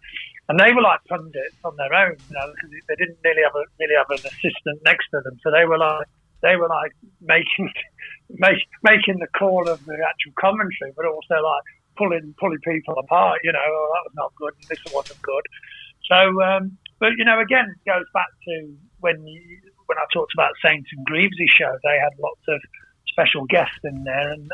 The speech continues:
and they would all have big, big opinions. And, um, I, I, I love it. I mean, I, I'm, I'm more than happy to, to debate football at any time about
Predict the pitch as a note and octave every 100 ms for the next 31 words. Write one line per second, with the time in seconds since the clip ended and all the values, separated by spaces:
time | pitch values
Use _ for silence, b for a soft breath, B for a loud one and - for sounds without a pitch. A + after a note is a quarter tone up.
0 | D#3+ D3+ D3+ D3 F3+ F3+ - E3 - _
1 | F3 D#3 C#3 D3+ C3+ - - F3 F3+ C3+
2 | _ - - C#3+ D3 C#3 C#3 - B B
3 | B B _ _ _ - - E3+ G3+ G3+
4 | A#3 F#3+ G3+ F#3+ - - F3+ F#3 G3 F3+
5 | F3+ F#3+ F#3 F#3 F#3 F3+ F3+ F3+ E3 E3
6 | D3+ C3+ _ - C#3 _ - D3 C3+ D3
7 | D3 C#3+ D3 - D3 C3+ C#3+ - D3 D3+
8 | - C#3+ C#3 C3+ C#3